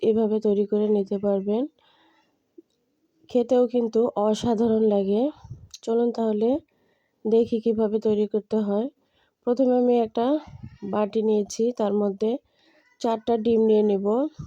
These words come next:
চারটা ডিম বা এর বেশিও যদি কেউ নিতে চান, সেক্ষেত্রে নিতে পারেন, কোনো সমস্যা নেই। তবে আমি এখানে চারটা ডিম দিয়ে এই পুডিংটা তৈরি করেছিলাম। চারটা ডিম প্রথমে ভেঙে নিয়ে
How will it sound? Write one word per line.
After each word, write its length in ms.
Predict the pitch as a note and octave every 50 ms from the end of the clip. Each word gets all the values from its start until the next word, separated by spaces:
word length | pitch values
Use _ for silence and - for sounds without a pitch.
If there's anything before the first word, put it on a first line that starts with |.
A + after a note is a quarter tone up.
| - - _ _ _ _ _ _ _ _ _ _ _ _ _ _ _ _ _ _ _ _ _ _ _ _ _ _ _ -
চারটা 320 | C#4 A#3+ A#3 A#3 C4+ A#3+ A#3
ডিম 260 | G#3+ B3 A#3+ B3 B3+ B3+
বা 160 | A#3 A3+ A3 A3 A#3+ B3+ C4+ - - - - - - - -
এর 180 | - G3+ A3+ A3 G#3
বেশিও 380 | G#3 A3+ A3 G#3+ - - A3+ A3+
যদি 240 | G#3+ A3 A3 G#3 G#3+
কেউ 160 | - A#3 A3+ A3
নিতে 260 | G#3+ G#3+ G#3 - G#3
চান, 240 | G3+ - G#3+ G#3+ A#3 D4 E4 _ _ _ _ _ _ _ _ _
সেক্ষেত্রে 460 | - - A3+ A3 G#3+ A#3 A3 - A#3+ A#3
নিতে 260 | A3 A3 G#3+ G3+ - G#3
পারেন, 300 | G3+ G#3 G3+ G3+ G#3+ A#3+ B3+
কোনো 220 | B3 A3+ G#3+ G#3 G#3
সমস্যা 440 | G#3 - G#3 G3+ G3+ G3+ G3+ - G#3+ G#3
নেই। 200 | G#3 G#3 A3+ C#4 F4+ _ _ _ _ _ _ _ _ _ _ _
তবে 160 | - G#3+ A3+ A#3
আমি 180 | A3+ A3+ A#3 A3+
এখানে 300 | A3+ A3+ - A3+ A3 A3 A#3 B3+ -
চারটা 320 | - A#3 G#3+ G3+ - A3 G#3+
ডিম 200 | G3+ G#3+ G#3+ G#3+ G#3+
দিয়ে 240 | G3+ G#3+ G#3+ A3 A3 - -
এই 140 | G3+ G#3+ G3+
পুডিংটা 460 | G#3 A3 G#3+ G3+ G#3+ G#3 G#3+ G3 G#3+
তৈরি 240 | G#3 - G#3 G#3 G#3
করেছিলাম। 600 | G3+ G#3 G3+ G3+ G3 - - - - G#3 A3 B3 D#4+ - _ _ _ _ _ _ _ _ _ _ _ _ _ _ _ _ _ _ _ _ _ _ _
চারটা 300 | - B3 A#3+ A#3 A#3 B3+ A#3+
ডিম 220 | A3 A3 A#3 A3+ A#3
প্রথমে 400 | A3+ A#3+ A3+ A3+ A#3 A3+ A3+ A3 B3 C#4+ D4 - -
ভেঙে 300 | G#3 A3 A3 G#3+ A3 A3 A3
নিয়ে 280 | A3 A3 A3 A3 A#3